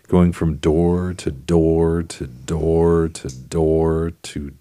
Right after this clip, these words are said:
door to door, canvassing or standing at the side of the road selling communist papers,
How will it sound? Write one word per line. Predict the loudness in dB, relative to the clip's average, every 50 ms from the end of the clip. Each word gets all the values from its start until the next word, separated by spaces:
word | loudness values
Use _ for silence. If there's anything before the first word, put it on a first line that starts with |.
| _
door | -12 -10 -8 -6 -6 -4 -4 -2 -2 -2 -2 -4 -4 -6 -8 -10 _ _ -20 -20 -20 -20 _ _ _ _ _ _ _ _ _ -10
to | -4 -2 0 0 0
door, | -2 -4 -2 0 0 0 0 -2 -4 -4 -2 -4 -4 -6 -8
canvassing | -8 -2 0 0 2 2 0 0 -2 -4 -4 -4 -2 -2 -2 -2 -2 -2
or | -4 -4
standing | -6 -6 -8 -8 -4 -4 -2 -2 -2 -2 -2 -2 -2 -2
at | -4 -6
the | -6 -8
side | -6 -6 -4 -4 -2 -2 -2 -2
of | -2 -2
the | -2 -2
road | 0 0 0 0 0 -2 -4 -6
selling | -6 -4 -4 -4 -6 -8
communist | -8 -8 -8 -6 -6 -6 -6 -6 -8 -10 -10
papers, | -8 -6 -6 -6 -6 -10 -12 -12 -14